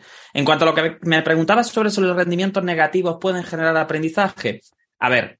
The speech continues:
eh, al final, tanto el rendimiento como el aprendizaje, y este es otro concepto interesante, puede ser positivo o negativo, ¿vale? Y ahora lo veremos en lo, en lo, en los enfoques evolutivos. Entonces, claro, si tú tomas el total del aprendizaje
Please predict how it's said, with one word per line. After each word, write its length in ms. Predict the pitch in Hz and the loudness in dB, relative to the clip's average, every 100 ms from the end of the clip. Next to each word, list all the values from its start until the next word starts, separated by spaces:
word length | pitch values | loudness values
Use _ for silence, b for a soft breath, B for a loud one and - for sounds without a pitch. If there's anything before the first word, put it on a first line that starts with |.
| _ | _
eh, 720 | 131 135 135 131 131 131 120 - _ - | -2 2 4 4 4 2 -2 -8 _ -2
al 200 | 143 143 | -2 -2
final, 460 | 160 208 208 220 | -4 0 0 0
tanto 220 | 165 139 | -2 -4
el 80 | 135 | -4
rendimiento 420 | 131 123 131 190 | -4 -4 -4 -4
como 140 | 214 185 | -4 -2
el 80 | 156 | -2
aprendizaje, 560 | 151 131 156 185 170 | -2 -2 -2 -4 -6
y 60 | 147 | -6
este 160 | 147 | -2
es 40 | 160 | -4
otro 180 | 160 143 | -4 -6
concepto 400 | 139 143 139 131 | -6 -6 -4 0
interesante, 840 | 123 123 123 180 175 170 156 175 B B | 0 0 0 2 0 0 -2 -2 B B
puede 180 | 147 160 | 0 2
ser 220 | 160 196 | 2 2
positivo 560 | 135 - 117 117 170 190 | 0 0 -2 0 0 2
o 80 | 135 | 2
negativo, 600 | 113 113 226 226 123 - _ _ _ _ - | -2 -2 -2 -2 -4 -12 _ _ _ _ -6
¿vale? 260 | 113 165 | 0 2
Y 60 | 147 | 2
ahora 140 | 123 | 2
lo 100 | 123 | 2
veremos 320 | 123 123 156 156 | 0 -2 -2 0
en 80 | |
lo, 220 | 131 113 - | 0 0 -2
en 240 | 117 110 | -4 -2
lo, 640 | 110 104 98 65 58 - - - _ _ - | -2 0 0 -2 -6 -10 -18 -20 _ _ -6
en 220 | 117 117 | -4 0
los 140 | 110 | 2
enfoques 480 | 110 - 151 156 113 | 2 2 0 2 2
evolutivos. 720 | 110 110 110 110 160 120 104 B B B | 2 2 -2 0 0 0 -2 B B B
Entonces, 240 | 123 170 170 | 0 0 2
claro, 240 | 160 123 | 2 2
si 200 | - 127 | 0 -2
tú 180 | 170 175 | -2 0
tomas 360 | 196 175 123 127 | 2 2 0 -2
el 200 | 123 - | -4 -4
total 400 | 117 151 170 175 | -4 0 0 2
del 140 | 165 | 0
aprendizaje 840 | 160 156 151 147 180 175 127 110 | -2 -4 -6 -2 -2 -2 -8 -10